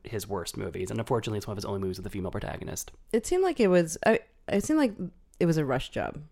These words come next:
Speaker 1: It was a rush job. They made this movie in, like, record time. It's like, I bet, I think they're furious about, uh, <laughs> Christopher Plummer and All the Money in the World <laughs> stealing their thunder,
Speaker 2: <laughs>
Speaker 1: because I think they went into production on this movie in, like, June.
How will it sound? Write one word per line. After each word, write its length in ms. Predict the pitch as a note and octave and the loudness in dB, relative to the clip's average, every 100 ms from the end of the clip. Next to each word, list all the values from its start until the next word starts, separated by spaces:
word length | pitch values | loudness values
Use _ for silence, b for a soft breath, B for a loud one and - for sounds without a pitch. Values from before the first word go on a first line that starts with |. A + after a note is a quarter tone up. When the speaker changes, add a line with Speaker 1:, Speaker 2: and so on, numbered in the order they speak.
| - - | -14 -2
Speaker 1:
It 140 | D#3+ | 4
was 160 | E3 A3+ | 8 8
a 80 | A2+ | 8
rush 240 | G2+ - | 6 2
job. 180 | G#2+ F#2 | 0 0
They 100 | A#2+ | 2
made 140 | D#3 | 2
this 120 | D#3 | 2
movie 220 | D3+ D#3 C3+ | 4 4 4
in, 60 | |
like, 140 | A#2+ A2 | 2 2
record 320 | A2+ B2+ A2+ | 2 4 2
time. 340 | - C3 G#2+ | 4 4 4
It's 160 | G2+ - | 2 2
like, 200 | A#2 C3+ | 2 4
I 40 | |
bet, 200 | B2 C#3+ | 4 4
I 100 | C3 | 4
think 160 | A#2+ D#3 | 2 2
they're 160 | C3+ B2+ | 2 0
furious 540 | - B2+ C3+ B2+ A2+ | -2 2 4 4 2
about, 320 | A2+ G#2+ G#2+ | 4 4 6
uh, 360 | A2+ G#2 G2+ G#2 - A#2 | 4 4 4 2 0 -2
<laughs> 240 | C3+ - | -4 -8
Christopher 300 | - D#3 C#3 | 0 2 2
Plummer 300 | C3 C3+ C3 | 0 2 4
and 80 | A#2+ | 4
All 120 | A2 | 4
the 60 | A#2+ | 4
Money 140 | B2 | 4
in 60 | A#2 | 4
the 60 | A2 | 2
World 480 | C3+ D#3+ - - - - | 4 2 2 -4 -4 0
<laughs> 140 | E3 C#3 | 2 2
stealing 400 | E3 D3 C#3+ C#3 | 2 4 6 8
their 120 | B2+ A2+ | 8 6
thunder, 300 | B2+ C#3+ G#2 | 4 4 2
Speaker 2:
<laughs> 40 | |
Speaker 1:
because 280 | G2+ A#2 A2 | 2 0 0
I 80 | B2+ | 2
think 160 | D#3+ C#3+ | 2 2
they 100 | A#2+ | 2
went 120 | C3 | 2
into 40 | A#2+ | 0
production 320 | A#2 B2+ - | 0 0 0
on 60 | G#2+ | 0
this 120 | - | 2
movie 220 | A#2 A2 | 2 2
in, 80 | G#2 | 0
like, 220 | F#2+ F#2 | 0 -2
June. 480 | F#2+ G2 B2+ F#2+ - | -2 0 0 -4 -8